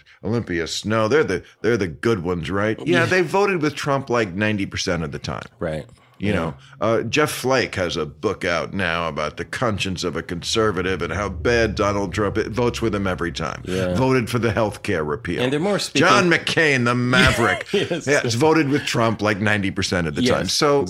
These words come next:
Speaker 1: you know,
Speaker 2: exactly.
Speaker 1: put up or shut up, guys.
Speaker 2: Yeah. Yeah, 'cause, uh, most of the time it's just the, the districts that they're, they're talking to for,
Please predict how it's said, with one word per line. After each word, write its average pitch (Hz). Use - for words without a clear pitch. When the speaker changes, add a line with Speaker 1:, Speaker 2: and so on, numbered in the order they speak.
Speaker 1:
you -
know, 151
Speaker 2:
exactly. -
Speaker 1:
put 208
up 185
or 127
shut 90
up, 64
guys. 71
Speaker 2:
Yeah. 90
Yeah, 107
'cause, 107
uh, 107
most 123
of 131
the 110
time 104
it's 98
just 107
the, 101
the 92
districts 87
that 87
they're, 85
they're 82
talking 90
to 82
for, 80